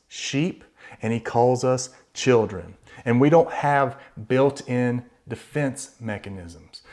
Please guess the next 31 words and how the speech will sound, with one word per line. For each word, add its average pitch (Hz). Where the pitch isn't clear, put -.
Now, 139
when 120
God 151
talks 156
about 127
our 113
enemy, 123
what 139
does 160
he, 165
what 156
does 170
he 180
call 156
Satan? 135
He 151
is 143
the 120
ancient 156
serpent, 151
the 113
great 139
dragon, 156
and 131
a 131
roaring 147
lion. 113
And 127
you 147
know, 147
sheep 180